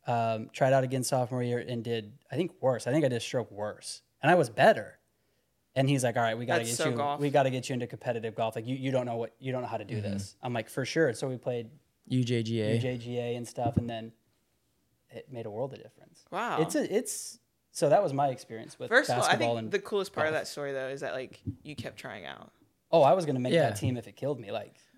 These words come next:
Speaker 1: you
Speaker 3: Well,
Speaker 1: know
Speaker 3: it
Speaker 1: what
Speaker 3: was
Speaker 1: I mean?
Speaker 3: kinda,
Speaker 2: Like,
Speaker 3: it
Speaker 2: that's,
Speaker 3: was,
Speaker 2: that's
Speaker 1: I, I needed
Speaker 2: really
Speaker 1: to be there.
Speaker 2: encouraging.
Speaker 3: it was kinda the
Speaker 1: Yeah.
Speaker 3: same thing, though. Like, for you, like, I mean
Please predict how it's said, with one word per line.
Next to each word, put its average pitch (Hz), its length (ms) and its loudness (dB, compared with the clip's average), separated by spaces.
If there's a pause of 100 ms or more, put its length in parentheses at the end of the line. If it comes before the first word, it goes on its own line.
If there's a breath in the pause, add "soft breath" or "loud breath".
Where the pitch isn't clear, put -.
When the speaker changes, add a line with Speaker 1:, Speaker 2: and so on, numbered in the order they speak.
Speaker 1:
you 147 100 0
Speaker 3:
Well, 220 100 8
Speaker 1:
know - 60 10
Speaker 3:
it - 40 10
Speaker 1:
what - 20 12
Speaker 3:
was - 0 -
Speaker 1:
I 208 40 10
mean? 226 100 8
Speaker 3:
kinda, 202 80 10
Speaker 2:
Like, - 40 6
Speaker 3:
it - 40 6
Speaker 2:
that's, 214 120 10
Speaker 3:
was, 208 140 4
Speaker 2:
that's 185 280 8
Speaker 1:
I, 170 60 10
I 175 40 8
needed - 140 6
Speaker 2:
really 202 300 8
Speaker 1:
to 175 60 2
be - 80 -2
there. 180 160 6
Speaker 2:
encouraging. 165 180 0
Speaker 3:
it 208 60 6
was 214 160 4
kinda 226 240 4
the 214 80 2
Speaker 1:
Yeah. 233 80 8
Speaker 3:
same 196 220 4
thing, 170 260 2
though. 190 200 8
Like, 147 200 4
for - 140 -8
you, 135 240 2
like, 131 260 2 (260)
I 127 40 -2
mean 117 280 0